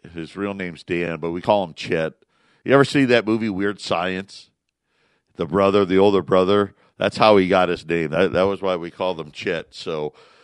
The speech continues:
uh, anyway, so s-, shout out to all you guys. Coronavirus, real quick. S-, you know, I don't know about the vaccine.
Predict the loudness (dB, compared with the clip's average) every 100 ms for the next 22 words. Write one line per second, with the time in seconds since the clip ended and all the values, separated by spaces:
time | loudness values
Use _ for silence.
0 | _ -2 0 2 2 4 2 0 -4 -4
1 | -6 -14 -10 0 4 6 4 4 2 4
2 | 0 -2 0 0 -2 -10 -4 2 6 6
3 | 6 6 4 2 -4 4 6 6 6 6
4 | 6 4 -18 _ _ _ _ _ _ _
5 | _ _ _ _ _ _ _ _ _ _
6 | _ _ -14 -14 -12 0 6 6 6 6
7 | 6 4 2 2 6 6 6 4 2 2
8 | 0 -2 -6 -4 -4 -6 -12 -12 -12 -16